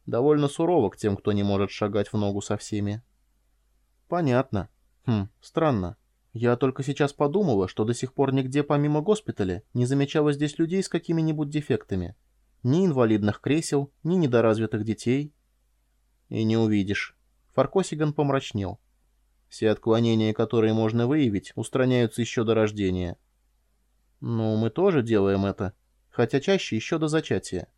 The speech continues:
А также при рождении, а в глубинке и после рождения. Ох... Что касается покалеченных взрослых...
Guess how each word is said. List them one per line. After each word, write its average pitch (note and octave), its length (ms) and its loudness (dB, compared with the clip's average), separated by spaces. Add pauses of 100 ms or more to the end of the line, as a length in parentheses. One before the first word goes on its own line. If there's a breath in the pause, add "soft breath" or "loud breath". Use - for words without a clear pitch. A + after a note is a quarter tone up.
(800)
А A2+ 120 -6
также C3+ 360 2
при B2+ 120 2
рождении, G2+ 720 2 (340)
а G2+ 140 -2
в G2 40 -6
глубинке A2+ 520 0
и G#2+ 60 0
после G2 360 -4
рождения. F#2 640 -4 (920)
Ох... B2 460 -4 (840)
Что G2 340 -2
касается G#2+ 560 0
покалеченных A2 640 0
взрослых... A#2+ 640 -2